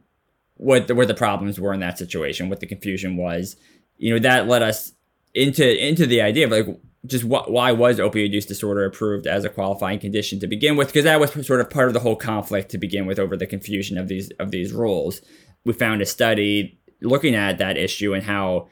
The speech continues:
it was more prevalent for misleading medical claims about opioid use disorder in states like Pennsylvania, where it was a qualifying condition.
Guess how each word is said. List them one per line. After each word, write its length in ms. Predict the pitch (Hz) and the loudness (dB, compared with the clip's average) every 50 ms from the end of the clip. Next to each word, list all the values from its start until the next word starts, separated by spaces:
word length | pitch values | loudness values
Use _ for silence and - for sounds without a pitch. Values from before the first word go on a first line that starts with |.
| _ _ _ _ _ _ _ _ _ _ - | _ _ _ _ _ _ _ _ _ _ -4
it 40 | - | -2
was 120 | 113 107 113 | -2 0 2
more 580 | 117 123 131 139 135 131 127 127 117 - - - - | 2 2 4 4 6 6 6 4 4 2 -2 -8 -14
prevalent 580 | - - 135 123 127 117 113 104 101 98 92 - | -4 0 2 2 2 2 2 0 0 -2 -2 -2
for 180 | 107 104 104 101 | 0 0 0 0
misleading 480 | 101 107 107 - 110 113 110 104 107 | 0 -2 -2 -2 0 0 0 0 0
medical 340 | 107 104 107 104 98 - 98 | 0 0 0 0 0 -2 -4
claims 480 | - - 104 104 101 104 98 98 98 - - | -4 -2 -4 -2 -2 -2 -4 -4 -6 -6 -4
about 220 | - 98 98 90 | -4 -2 0 2
opioid 320 | 90 131 131 123 110 104 | 2 2 4 4 2 2
use 160 | 101 104 101 - | 2 0 -2 -2
disorder 440 | - 98 - 107 101 95 101 98 | -6 -6 -4 -2 0 2 2 0
in 160 | 85 65 87 - | 0 0 -4 -6
states 300 | - - 101 98 98 - | -4 -4 -4 -4 -2 -2
like 140 | 92 90 | -4 -4
Pennsylvania, 520 | - 104 101 98 - 87 90 92 92 95 95 | -4 -6 -6 -6 -4 -4 -4 -4 -4 -4 -4
where 180 | 95 92 92 | -4 -2 -4
it 100 | - - | -4 -4
was 220 | - 87 98 98 98 | -2 -2 -2 -2 -2
a 40 | 95 | -6
qualifying 600 | - - 87 85 87 90 - 90 85 80 82 82 | -6 -6 -4 -4 -4 -4 -4 -6 -6 -6 -6 -6
condition. 580 | 92 92 82 82 - - - 71 76 - - | -6 -6 -4 -6 -6 -4 -6 -8 -8 -8 -12